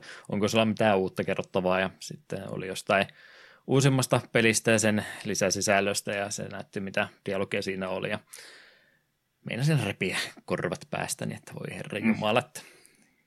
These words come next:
Speaker 1: kuka, kuka luulee, että tämä on niinku oikeasti hauskaa käsikirjoittamista. Ei,
Speaker 2: Mm.
Speaker 1: ei ole semmoista Grim Fandangossa, tämä oli,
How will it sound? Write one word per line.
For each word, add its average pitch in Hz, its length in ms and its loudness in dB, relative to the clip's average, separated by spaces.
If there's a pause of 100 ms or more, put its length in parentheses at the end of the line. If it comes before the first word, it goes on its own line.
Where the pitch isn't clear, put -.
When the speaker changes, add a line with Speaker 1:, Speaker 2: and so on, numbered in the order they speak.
(120)
Speaker 1:
kuka, - 440 -6
kuka 107 260 2
luulee, 101 320 0
että - 180 -10
tämä 85 180 -6
on 92 80 -10
niinku - 220 -8
oikeasti - 320 -6
hauskaa 92 480 -2 (100)
käsikirjoittamista. - 800 -4 (680)
Ei, 107 180 6
Speaker 2:
Mm. 107 80 -4
Speaker 1:
ei 120 120 8
ole 110 140 6
semmoista 101 380 0
Grim 92 240 0
Fandangossa, 95 480 -4
tämä 92 240 -4
oli, 95 160 -2